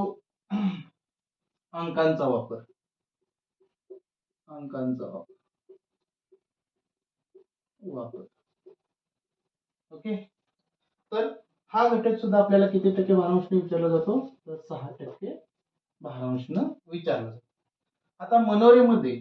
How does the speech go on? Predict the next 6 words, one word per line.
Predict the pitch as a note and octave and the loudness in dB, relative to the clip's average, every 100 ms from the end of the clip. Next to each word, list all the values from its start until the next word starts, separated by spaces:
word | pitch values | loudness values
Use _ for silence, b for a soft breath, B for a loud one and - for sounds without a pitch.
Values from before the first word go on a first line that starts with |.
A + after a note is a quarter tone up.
| - | -12
सातवा | - D#3+ E3+ F3 | -10 -8 -4 -4
टॉपिक | F#3+ F#3 F3+ | -4 -6 -8
येतो | E3+ F3 | -6 -6
तो | F3+ F#3 | -4 4
मनोरे, | F#3+ F#3+ B2+ A2+ - _ _ _ _ _ _ _ _ _ _ _ _ _ _ _ _ _ _ _ | 8 8 8 2 -8 _ _ _ _ _ _ _ _ _ _ _ _ _ _ _ _ _ _ _
मनोरे. | E3+ C#3+ C#3 B2 | -20 -14 -12 -12